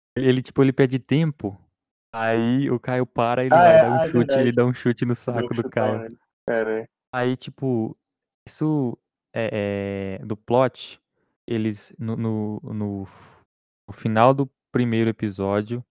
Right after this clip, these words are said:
Speaker 1: entre o segundo eles faz esse, eles fazem esse negócio aí do, do Terrance e Phillip,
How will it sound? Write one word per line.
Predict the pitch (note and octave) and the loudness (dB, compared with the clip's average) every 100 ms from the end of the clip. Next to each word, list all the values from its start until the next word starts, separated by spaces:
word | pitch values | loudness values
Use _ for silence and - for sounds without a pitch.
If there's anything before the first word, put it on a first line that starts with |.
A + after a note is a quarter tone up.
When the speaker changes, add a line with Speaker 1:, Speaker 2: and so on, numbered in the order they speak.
| _ | _
Speaker 1:
entre | - | -8
o | A2 | -4
segundo | - A2+ C3+ C#3+ | -4 -4 -2 -2
eles | C3 - | -4 -2
faz | A#2 A2 | 0 0
esse, | - A#2 | -6 -8
eles | A#2 - - | -8 -8 -4
fazem | - G#2+ G#2+ | 0 2 0
esse | G#2 - | -6 -6
negócio | G#2+ G#2 G2+ A2+ | -4 -4 -4 -4
aí | G#2 | -6
do, | G2+ G#2 G#2+ | -4 -4 -4
do | G#2+ | -2
Terrance | G#2+ G#2+ - | -2 -2 -8
e | A2+ | -6
Phillip, | B2+ C3 D#3 _ | -2 0 -2 _